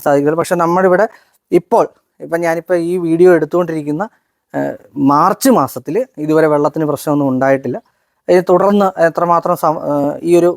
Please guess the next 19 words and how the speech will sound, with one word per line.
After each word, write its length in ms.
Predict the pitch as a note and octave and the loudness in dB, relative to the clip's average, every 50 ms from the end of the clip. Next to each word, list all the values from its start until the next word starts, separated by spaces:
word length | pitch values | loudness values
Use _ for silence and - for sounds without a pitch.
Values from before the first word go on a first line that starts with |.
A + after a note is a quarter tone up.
| - _ - D3+ | -4 _ -2 -2
വർഷം 220 | D3+ D3 - F#3 F3 E3 | -2 0 0 -2 0 2
കഴിയുമ്പോൾ 300 | D3 C#3 C#3+ C#3 C#3 C#3 | 2 2 2 2 2 2
അല്ലെങ്കിൽ 200 | C#3+ D3+ D#3+ D#3+ D#3+ | 2 2 2 0 2
ഈ 20 | D#3 | 2
ഒരു 80 | D#3+ D#3 | 2 2
വേനൽ 180 | D#3+ E3+ G3 F#3 | 2 2 2 2
കഴിയുമ്പോൾ 260 | F3 D#3+ D#3+ E3 E3 D#3 | 2 2 2 0 0 -2
നമുക്ക് 160 | D3 D3+ - D#3 | -2 -4 -2 -2
അതിൻ്റെ 160 | D3+ D#3 D3+ | 0 0 0
വ്യക്തമായിട്ടുള്ള 520 | D3 - - E3+ E3+ D#3+ D3+ D3+ D3+ D#3 D3+ - - - _ _ _ - C#3+ | 0 0 -2 -2 0 0 -2 -2 -2 -2 -2 -2 -6 -20 _ _ _ -2 0
അളവും 220 | D#3+ F3 F3+ F#3 E3+ | 2 2 2 2 2
കാര്യങ്ങളും 300 | D#3+ D#3 D#3+ E3 D#3+ D#3 D3 | 2 2 2 2 0 0 2
അറിയാൻ 200 | D3 D#3 E3 D#3+ D3+ | 2 2 0 0 -2
പറ്റുമെന്ന് 300 | C#3+ D3 D3+ C#3+ D3+ D#3+ E3 | -2 -4 -4 -4 -2 -2 -4
വിശ്വസിക്കുന്നു. 520 | - - D3+ - - A2 A2+ G#2+ G#2 G#2+ - _ _ _ _ _ _ _ _ _ _ _ _ _ _ - - | -2 -2 -4 -4 -4 -12 -12 -12 -14 -14 -18 _ _ _ _ _ _ _ _ _ _ _ _ _ _ -2 0
ഇനി 120 | A#3+ B3+ B3 - - - - - | 2 2 2 0 -4 -10 -4 -2
ഇതിൻ്റെ 220 | G3+ A3 A#3 - - - F#3 | 0 2 2 0 0 2 2
തുക 120 | F3 E3+ F#3 - - - _ _ _ _ - - | 2 2 0 -2 -4 -20 _ _ _ _ -4 -2
ടോട്ടൽ 300 | D#3+ F3 E3+ - D3 | -2 -2 -2 -4 -6